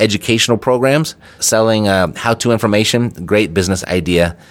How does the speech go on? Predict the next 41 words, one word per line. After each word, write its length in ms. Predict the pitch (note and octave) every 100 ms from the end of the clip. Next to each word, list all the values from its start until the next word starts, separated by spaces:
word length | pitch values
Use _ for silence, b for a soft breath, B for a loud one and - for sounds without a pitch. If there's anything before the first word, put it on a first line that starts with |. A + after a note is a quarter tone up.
| B B
You 80 | -
know, 80 | F2
not 140 | F2+
only 180 | F2+ F2
are 40 | F2
you 120 | E2+
profiting 460 | - E2+ E2+ F2+
from 240 | E2+ F2 E2+
a, 120 | D#2 B B -
a 80 | -
passion 420 | - F2+ F#2+ F2+
or 60 |
a 40 | D#2+
skill 300 | - - F#2
that 160 | E2
you 80 | D#2+
already 200 | D#2 D#2
have, 380 | D2 D2 D2 D2 - B B B
it's 180 | - -
incredibly 600 | F2 - - - F#2+ F2+
low 220 | D#2+ D#2
cost 400 | - C#2+ A#1+ -
to 80 | C2
do. 260 | C2 A#1+
I 20 | C2
mean, 140 | D2
it 40 |
really 200 | D#2+ G2
takes 400 | E2+ D2+ D2 - - B B B
not 180 | A#2 B2+
too 100 | A2+
much 160 | G2 F#2
more 200 | F2 E2
than 100 | D2+
a 80 |
website, 580 | C#2+ F#2 F2+ - F2+ F2+ - B B B B
um, 580 | - D2+ C#2 C2+ C2+ C2+
some 260 | - C#2+ D#2
really 240 | F#2 F2
good 460 | C#2+ E2 D#2+ D2 C#2 B B B
content, 640 | - F2+ F2+ E2+ F2 E2+